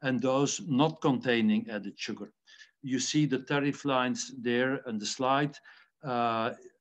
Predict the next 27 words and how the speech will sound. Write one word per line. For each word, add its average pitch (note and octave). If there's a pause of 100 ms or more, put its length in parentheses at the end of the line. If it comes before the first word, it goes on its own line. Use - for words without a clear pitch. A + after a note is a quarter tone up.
(340)
these G#3+
two F#3
tariff C3
lines, G#2+
the B2
good G3
news C#3
is G#2 (360)
that B2 (220)
the, A#2 (140)
both, F3+ (600)
uh, G#2 (100)
for C#3
both G3
tariff C3+
lines, G#2+ (280)
the C#3
duties A3
have D3+
been C3
eliminated A#2+ (240)
since G3
the D#3
entering C#3
into A#2+
force G#2 (260)
of A2+